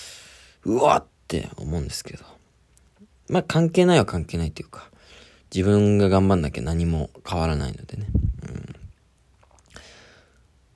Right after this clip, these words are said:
まずはエムワン。うん。俺たちはまずはエムワン。うん。そして、来年のキングオブコント。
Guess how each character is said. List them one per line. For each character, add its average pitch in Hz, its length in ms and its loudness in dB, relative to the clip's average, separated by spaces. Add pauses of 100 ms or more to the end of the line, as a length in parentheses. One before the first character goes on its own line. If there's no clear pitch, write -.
(120)
ま 90 160 -6
ず - 100 -6
は - 120 -6
エ - 80 -6
ム - 120 -8
ワ - 680 -8
ン。 92 280 4
う 82 40 -2
ん。 95 60 -6 (420)
俺 85 200 -2
た 85 140 -6
ち - 140 -6
は - 60 -8
ま 90 140 -4
ず 82 120 -4
は 71 100 -4
エ - 60 -8
ム - 120 -10
ワ - 60 -8
ン。 - 240 -12 (200)
う - 80 -4 (240)
ん。 - 20 -8 (1800)
そ - 60 -16
し - 120 -10
て、 127 360 4
来 95 200 -2
年 92 140 -4
の 95 80 -8
キ - 160 -12
ン 78 40 -8
グ 87 80 -10
オ - 20 -10
ブ - 100 -14
コ 67 100 -12
ン - 60 -10
ト。 - 160 -18